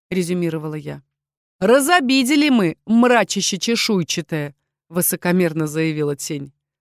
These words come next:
«Но так ему и надо. На двух стульях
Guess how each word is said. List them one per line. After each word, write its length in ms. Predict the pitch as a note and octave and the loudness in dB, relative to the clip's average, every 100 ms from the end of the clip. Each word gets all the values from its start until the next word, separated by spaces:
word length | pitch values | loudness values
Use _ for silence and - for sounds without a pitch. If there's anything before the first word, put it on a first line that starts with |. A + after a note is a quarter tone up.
| _ | _
«Но 120 | G3 | -4
так 240 | G#3 A#3+ A#3+ | 2 2 4
ему 220 | A#3+ B3 | 4 4
и 60 | B3 | 4
надо. 400 | A#3+ F3+ C#3 - _ _ _ _ | 4 2 -2 -12 _ _ _ _
На 200 | A3 B3+ | 2 2
двух 280 | B3 D#4 A#3 | 4 0 0
стульях 640 | - F4 F4+ C4 F#3+ | -2 2 4 4 0